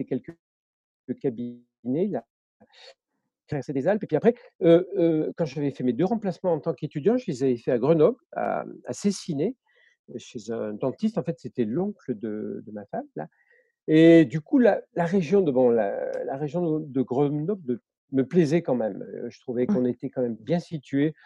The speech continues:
Speaker 1: entre le Vercors, la Chartreuse, heu, Belledonne, voilà. Il y a pas mal de, de possibilités de, et de montagnes et de, de, de, que ce soit balade, enfin, heu, la montagne au sens large, heu, donc,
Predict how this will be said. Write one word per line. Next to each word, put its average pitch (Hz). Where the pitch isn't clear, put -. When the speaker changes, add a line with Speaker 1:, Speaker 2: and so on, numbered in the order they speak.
Speaker 1:
entre 127
le 120
Vercors, 127
la 117
Chartreuse, 123
heu, 107
Belledonne, 110
voilà. 101
Il 127
y -
a -
pas 143
mal 151
de, 127
de 113
possibilités 127
de, 110
et 151
de 127
montagnes 143
et 127
de, 110
de, 127
de, 123
que -
ce -
soit 135
balade, 165
enfin, 147
heu, 120
la 113
montagne 123
au 101
sens -
large, 196
heu, 104
donc, 95